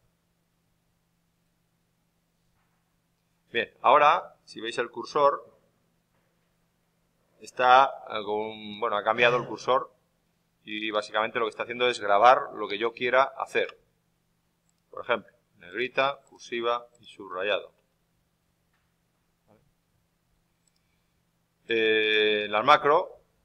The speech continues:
le digo, bueno, ya, deténlo. Pausa, bueno, más que pausa, detén la grabación.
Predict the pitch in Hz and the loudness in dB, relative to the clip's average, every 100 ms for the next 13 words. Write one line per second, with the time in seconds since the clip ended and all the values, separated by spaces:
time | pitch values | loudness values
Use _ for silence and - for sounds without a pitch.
0 | _ _ - 110 107 107 120 123 95 113 | _ _ -8 -6 -2 0 2 2 2 2
1 | 110 95 104 135 117 90 - _ _ _ | 2 0 -2 0 0 -4 -16 _ _ _
2 | _ _ 131 131 131 - 143 151 - _ | _ _ 6 6 6 2 2 2 -4 _
3 | _ _ _ _ 107 92 104 107 110 110 | _ _ _ _ -10 -8 -10 -4 -2 0
4 | 123 104 98 131 120 110 104 - 127 135 | 0 -2 -2 2 4 4 2 2 0 0